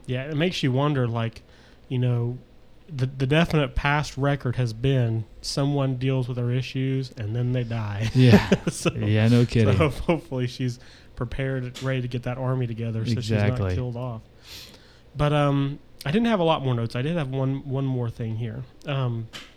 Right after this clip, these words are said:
Speaker 1: you know, back in the hatch, they let Henry out of the armory for a while and they give him some cereal.
Speaker 2: Mm-hmm.
Speaker 1: And, uh, he says that, you know, he'd be asking all sorts of questions about all of this stuff in the hatch, but they don't even seem curious.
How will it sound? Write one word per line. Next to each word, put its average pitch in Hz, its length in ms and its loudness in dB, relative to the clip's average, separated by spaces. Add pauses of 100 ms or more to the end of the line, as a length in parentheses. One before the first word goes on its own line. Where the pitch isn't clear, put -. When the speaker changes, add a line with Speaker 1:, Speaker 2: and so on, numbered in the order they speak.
(760)
Speaker 1:
you 135 100 -6
know, 131 100 0
back 165 260 0
in 165 100 -2
the 139 80 -2
hatch, 127 380 -4
they 127 120 -4
let 143 220 0
Henry 139 400 -4
out 131 120 -2
of 120 100 -4
the 120 120 -4
armory 120 360 -2
for 117 180 -8
a 113 40 -2
while 117 440 -4
and 110 180 -8 (380)
they 120 100 0
give 131 160 0
him 135 100 0
some 127 200 -6
cereal. 120 520 -4 (300)
Speaker 2:
Mm-hmm. 107 420 4 (220)
Speaker 1:
And, 120 280 2
uh, 113 120 -2
he 123 160 -8
says 156 320 0
that, 131 260 -4
you 127 100 -4
know, 117 80 0
he'd 139 240 -4
be 139 160 0
asking 135 420 -2
all 156 180 0
sorts 156 360 -4
of 120 160 -12
questions 135 480 -4
about 123 380 -4
all 135 200 0
of 123 80 -2
this 127 160 -2
stuff - 460 -6
in 120 120 -4
the 120 80 -4
hatch, 123 440 -4
but 123 100 -10
they 151 100 -2
don't 160 180 0
even 135 200 -2
seem 120 280 -6
curious. - 800 -8